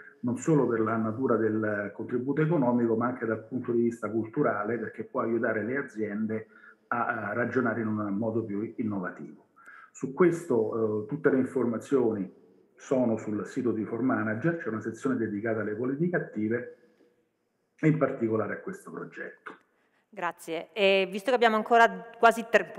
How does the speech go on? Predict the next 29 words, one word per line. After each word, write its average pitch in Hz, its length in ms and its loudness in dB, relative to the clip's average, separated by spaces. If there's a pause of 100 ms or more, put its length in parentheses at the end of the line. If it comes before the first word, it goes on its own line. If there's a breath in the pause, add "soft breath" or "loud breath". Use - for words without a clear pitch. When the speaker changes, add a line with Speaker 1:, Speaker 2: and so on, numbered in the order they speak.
Speaker 2:
poco 190 160 -2
meno 208 140 0
di 196 80 -4
tre 196 160 4
minuti, 202 280 0
approfitto 214 440 2
per 220 100 2
chiederle 214 300 4
un'altra 202 340 4
cosa, 165 380 2
perché, 190 420 2 (260 loud breath)
eh, - 60 -6
appunto 190 340 0
la, 180 220 4 (160)
i 233 100 -10
temi 233 220 4
della 214 220 6
sostenibilità 214 680 0
e 220 40 6
del 214 140 -4
digitale 220 420 6
sono 196 300 -2
trasversali 196 560 2
a 208 40 4
tutte 208 220 -2
le 202 80 2
funzioni 185 380 -4
aziendali. 160 720 0 (320 loud breath)
Eh, 202 100 -6